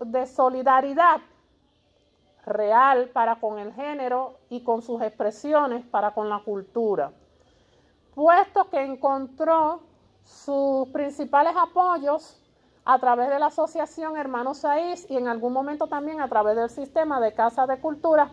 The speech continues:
pero no fue suficiente, no es suficiente para, eh,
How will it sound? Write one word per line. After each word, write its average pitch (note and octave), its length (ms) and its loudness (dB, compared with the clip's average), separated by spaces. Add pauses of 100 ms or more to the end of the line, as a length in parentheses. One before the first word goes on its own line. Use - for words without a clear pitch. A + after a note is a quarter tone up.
pero C#4+ 260 4
no D#4 260 2
fue C#4+ 340 0
suficiente, B3+ 1000 -8 (380)
no A#3+ 320 0
es D4+ 200 -4
suficiente B3+ 1200 -6 (520)
para, D#4+ 560 2
eh, B3 600 -2